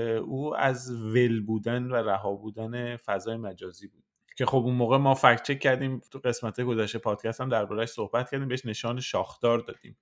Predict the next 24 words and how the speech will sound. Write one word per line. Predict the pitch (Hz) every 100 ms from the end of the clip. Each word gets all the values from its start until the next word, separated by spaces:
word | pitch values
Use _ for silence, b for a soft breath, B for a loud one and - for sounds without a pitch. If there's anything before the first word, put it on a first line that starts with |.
| -
گفته | 104 113
تو | -
همه | 113 104 110
دنیا | 107 104 104
اینترنت | 110 104 104 104 107 -
رو | 120 120 - _
مدیریت | 139 117 107 107 107 117 135
می‌کنن | 156 143 143 143 139 127
ولی | 120 123 139 135 - b -
ما | 120
تو | 123 117
ایران | 110 110
ول | 104 110
کردیم. | - - - -
ما | 180
اونو | 196 196 196 175 -
شاخدار | - 165 151 - 170
دادیم | 165 170 170
و |
قبلاً | 151 135 139 147
هم | 139
راجبش | 131 120 131
صحبت | 135 110 104 107 -
کردیم. | 98